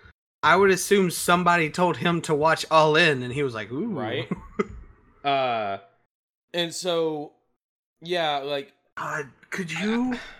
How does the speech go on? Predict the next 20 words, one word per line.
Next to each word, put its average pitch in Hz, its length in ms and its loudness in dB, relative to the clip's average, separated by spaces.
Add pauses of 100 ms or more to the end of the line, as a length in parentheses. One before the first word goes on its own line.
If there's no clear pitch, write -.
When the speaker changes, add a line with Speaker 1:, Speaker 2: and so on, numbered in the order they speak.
(680)
Speaker 2:
I, 160 60 2
I'm 190 80 2
glad, 165 160 2
Speaker 1:
imagine, 165 380 2
Speaker 2:
like 196 100 -6
Speaker 1:
though, 202 180 2
the 180 240 0
emotional 190 880 2 (640)
destiny 190 720 0
Cody 170 360 0
would 160 220 -2
feel 151 380 -2
if 151 160 -2
he, 147 140 -6
like, 143 220 -2
was 123 140 -10
in 131 220 -10
that 135 240 -4
position? 120 580 -8 (140)
Speaker 2:
Yep. 135 240 -4